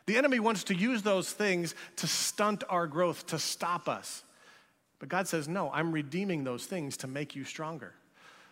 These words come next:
So when we look at the world today and we see the winds of change blowing constantly, and it feels like it's growing, it's beyond our control, we can know what happens in the wind. God is using those things to strengthen us.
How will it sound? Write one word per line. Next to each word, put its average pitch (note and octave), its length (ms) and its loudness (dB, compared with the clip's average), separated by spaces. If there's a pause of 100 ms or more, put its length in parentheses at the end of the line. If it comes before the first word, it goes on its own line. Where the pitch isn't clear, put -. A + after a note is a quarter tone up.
So G#3 100 4
when A#3+ 140 6
we C4 100 8
look C#4 200 8
at A3+ 120 4
the G#3+ 80 4
world A#3+ 280 6
today G3+ 220 6
and F#3+ 80 4
we G#3 100 4
see D4 180 6
the A#3 140 4
winds A#3 320 4
of G3 80 0
change G#3+ 380 2
blowing F#3+ 460 4
constantly, F#3+ 600 -4 (600)
and G3 100 2
it G3 60 0
feels C4 200 4
like A3 100 2
it's E3+ 140 2
growing, A3+ 280 2
it's E3+ 120 2
beyond G3+ 400 2
our G3+ 100 4
control, F#3+ 480 0 (260)
we A#3+ 160 4
can G#3 220 2
know F#3 420 6 (1080)
what C#3 140 -8
happens C3+ 320 -6
in A#2+ 80 -8
the A2+ 80 -8
wind. A2 320 -14 (1700)
God D#3 180 2
is C3 200 -2
using F#3+ 340 2
those C#3+ 240 2
things A2+ 380 -8 (240)
to C3+ 100 -8
strengthen D#3 680 -4
us. - 360 -16